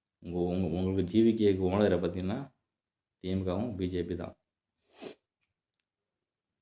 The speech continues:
அதாவது திராவிடத்துக்கு ரெண்டு திராவிட கட்சிகள் இருந்த மத்தியில தமிழ் தேசியம் வளர்ந்து வரும் இந்த சூழ்நிலையில கமலை இறக்கி பார்த்தாங்க, முடியல.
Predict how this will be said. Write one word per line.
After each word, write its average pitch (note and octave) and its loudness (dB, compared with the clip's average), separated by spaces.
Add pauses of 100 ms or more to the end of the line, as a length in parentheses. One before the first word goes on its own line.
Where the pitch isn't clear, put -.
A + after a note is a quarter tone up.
(140)
அதாவது G2+ -2
திராவிடத்துக்கு A#2 8 (260)
ரெண்டு G2+ 0
திராவிட A2 8
கட்சிகள் G#2 2
இருந்த G2 0
மத்தியில F#2+ 2
தமிழ் G2 0
தேசியம் G2+ 4
வளர்ந்து G2 4
வரும் F#2+ -2 (120)
இந்த F#2 -14
சூழ்நிலையில F2+ 0 (1900)
கமலை G2 -2
இறக்கி F#2+ 2
பார்த்தாங்க, F#2+ -2
முடியல. F#2 0